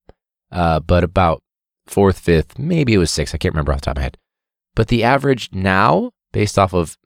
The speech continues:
middle of year data, is more like third or fourth, which is <laughs> really, and I don't know if the test is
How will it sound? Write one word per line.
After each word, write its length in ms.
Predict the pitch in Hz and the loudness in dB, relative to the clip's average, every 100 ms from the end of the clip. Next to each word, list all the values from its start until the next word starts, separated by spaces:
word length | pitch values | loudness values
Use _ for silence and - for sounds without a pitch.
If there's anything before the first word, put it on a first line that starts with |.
| - | -12
middle 420 | 82 117 185 104 | -4 0 2 2
of 160 | - 73 | 0 -2
year 220 | 71 67 | -2 -4
data, 460 | - 64 73 95 98 _ _ _ _ _ | -2 -2 2 0 0 _ _ _ _ _
is 180 | 104 | -6
more 180 | 107 110 | -2 0
like 280 | 101 98 - _ _ _ | 2 0 -2 _ _ _
third 260 | - 92 90 | 0 2 2
or 100 | 80 | 0
fourth, 440 | - 73 67 - - _ _ _ _ _ _ _ _ _ _ _ _ _ | 0 -2 -2 -4 -12 _ _ _ _ _ _ _ _ _ _ _ _ _
which 160 | 117 | -2
is 160 | 131 - - | 0 -2 -2
<laughs> 100 | - | -4
really, 340 | - 143 135 123 _ _ | 0 2 0 -2 _ _
and 120 | 131 147 | 2 4
I 40 | |
don't 120 | 202 | 4
know 100 | 208 | 4
if 100 | 180 | 2
the 80 | 113 | 2
test 300 | - 104 - | 0 0 0
is 180 | 80 | -6